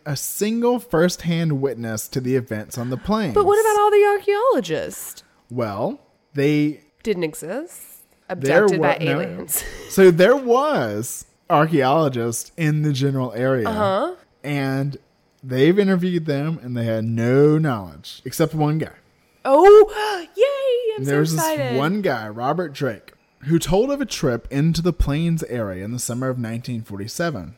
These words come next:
Speaker 1: He said he didn't see anything himself, but he did speak to a cowboy who told him of the crash of some kind of spacecraft somewhere out on the plains. Now, according to Drake, he'd been making a preliminary survey of the Bat Cave.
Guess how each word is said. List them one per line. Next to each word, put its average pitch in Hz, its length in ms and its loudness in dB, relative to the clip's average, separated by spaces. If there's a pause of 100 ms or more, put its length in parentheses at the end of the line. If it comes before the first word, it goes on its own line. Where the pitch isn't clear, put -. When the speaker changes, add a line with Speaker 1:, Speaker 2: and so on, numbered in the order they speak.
(300)
Speaker 1:
He 117 100 -10
said 165 160 0
he 196 60 4
didn't 247 200 -2
see 233 180 -6
anything 226 380 -2
himself, 175 760 -4
but 110 100 -4
he 113 100 -2
did 139 260 0
speak 135 320 -2
to 131 140 0
a 120 40 -2
cowboy 107 680 -4 (200)
who 113 120 -8
told 127 360 -2
him 147 100 2
of 143 80 2
the 143 60 4
crash 120 460 -2
of 104 80 -10
some 147 260 -2
kind 170 280 -4
of 160 80 -2
spacecraft 110 720 -2
somewhere 120 340 -4
out 117 180 -2
on 113 100 -4
the 113 80 -4
plains. 95 600 -6 (240)
Now, 113 120 -8
according 165 340 0
to 175 80 -2
Drake, 196 400 0
he'd 131 160 -4
been 127 120 -2
making 156 300 -2
a 160 60 -2
preliminary 185 640 -4
survey 165 480 -2
of 131 120 -6
the 117 60 -4
Bat 170 360 -6
Cave. 87 540 -10